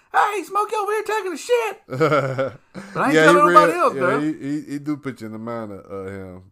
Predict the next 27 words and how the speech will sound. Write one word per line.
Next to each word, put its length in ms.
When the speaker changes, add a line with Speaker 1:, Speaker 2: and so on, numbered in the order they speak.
Speaker 2:
Uh, 200
maybe 300
just 180
how 120
he 80
carries 460
himself. 180
Speaker 1:
Oh, 100
yeah, 220
he's 160
just, 240
he's 180
very 500
excited. 520
Speaker 2:
Very 400
excited. 300
Speaker 1:
For 60
no 120
reason. 380
Half 120
Speaker 2:
My 140
Speaker 1:
the 60
time. 260
Speaker 2:
Hot 300
Rod 320
is, 160
is, 200